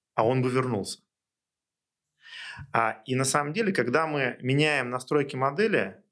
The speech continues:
мы не можем улучшить, э, э, эти, э, сразу, э, как бы показатели по этим двум ошибкам. Мы либо выдаем больше кредитов, и у нас больше невозвратов, либо выдаем меньше кредитов, тогда меньше, э, э,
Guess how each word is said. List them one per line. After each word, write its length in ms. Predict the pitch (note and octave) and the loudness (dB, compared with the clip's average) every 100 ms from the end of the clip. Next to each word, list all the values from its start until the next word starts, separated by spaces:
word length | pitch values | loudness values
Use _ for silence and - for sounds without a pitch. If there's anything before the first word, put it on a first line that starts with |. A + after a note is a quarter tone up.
| _ _ _ - | _ _ _ 0
мы 100 | B2 | 2
не 80 | C#3 | 4
можем 320 | D3 C#3 B2 | 4 2 -2
улучшить, 580 | B2 C3+ C#3 - - - _ - | -2 -2 0 0 -2 -10 _ -6
э, 60 | A#2 | -2
э, 320 | A2 - B2 B2+ | 0 0 -2 0
эти, 160 | A#2 A#2+ | 0 2
э, 540 | A2 G#2+ - A2+ A2 | 2 2 2 2 2
сразу, 500 | G#2+ C#3 C3+ B2 A2 | 0 0 2 0 -4
э, 300 | G#2+ A#2 G#2+ | -4 -2 -2
как 160 | G#2+ G#2 | -2 -6
бы 60 | G2+ | -6
показатели 400 | - A#2 C3+ C3+ | 0 2 2 -2
по 80 | A2 | -2
этим 160 | A2+ | 0
двум 200 | A2 A#2 | 2 2
ошибкам. 480 | A2+ - - - F2 - - - - | 0 -2 -6 -12 -18 -14 -14 -4 2
Мы 100 | C#3+ | 4
либо 200 | F#3+ D3 | 4 0
выдаем 380 | C3+ D3 D3 | 2 2 2
больше 280 | C#3 C#3+ C3+ | 2 2 0
кредитов, 440 | C3 C3+ C#3 C3 G#2 _ | -2 -2 0 -2 -8 _
и 60 | B2 | 2
у 80 | |
нас 180 | B2 A#2+ | 4 4
больше 320 | A#2+ A#2 - | 4 2 0
невозвратов, 560 | G#2+ A2+ B2+ G3 G#3 E3 - _ - - - - | -2 0 2 0 -2 -6 -10 _ -20 -20 -8 0
либо 220 | C3 C3+ | 2 2
выдаем 260 | C3+ C#3+ E3 | 2 2 2
меньше 300 | A#3 G3 F#3+ | 2 2 -2
кредитов, 420 | E3+ E3+ E3+ D#3 | 0 0 0 0
тогда 500 | - C#3+ D#3 F3 E3 - | 0 2 2 2 -4 -6
меньше, 440 | C#3 D3 C3 - | -2 0 0 2
э, 40 | A#2+ | 0
э, 1000 | B2 B2 A#2 A2+ A#2 A2+ A#2+ A2+ A2 A2 | 0 0 2 2 2 0 0 2 2 2